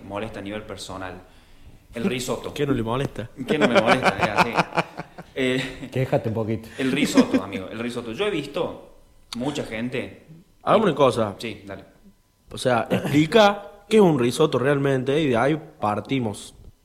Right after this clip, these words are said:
Speaker 1: Bueno.
Speaker 2: Porque por ahí
Speaker 1: De paso podemos complementar el video que hicimos de cómo hacer risotto.
Speaker 2: Claro,
Speaker 1: Muy
Speaker 2: exactamente.
Speaker 1: bien.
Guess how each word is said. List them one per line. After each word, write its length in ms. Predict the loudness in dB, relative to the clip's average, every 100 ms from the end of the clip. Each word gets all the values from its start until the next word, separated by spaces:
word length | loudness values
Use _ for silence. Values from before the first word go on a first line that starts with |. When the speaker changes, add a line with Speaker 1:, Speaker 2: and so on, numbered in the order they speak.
| _
Speaker 1:
Bueno. 360 | -14 -12 -10 -12 -6
Speaker 2:
Porque 340 | -2 2 4 4
por 160 | 6
ahí 500 | 6 8 6 4 2
Speaker 1:
De 100 | 0
paso 220 | 0 -2
podemos 220 | -2 -2 -2
complementar 480 | -4 -4 -2 -2
el 60 | -2
video 180 | -4 -6
que 80 | -6
hicimos 240 | -8 -8
de 80 | -8
cómo 220 | -6 -6
hacer 200 | -6 -10
risotto. 380 | -10 -10 -10 2
Speaker 2:
Claro, 440 | 6 8 8 6
Speaker 1:
Muy 100 | 4
Speaker 2:
exactamente. 580 | 4 0 0 -2 -2 -2
Speaker 1:
bien. 140 | -6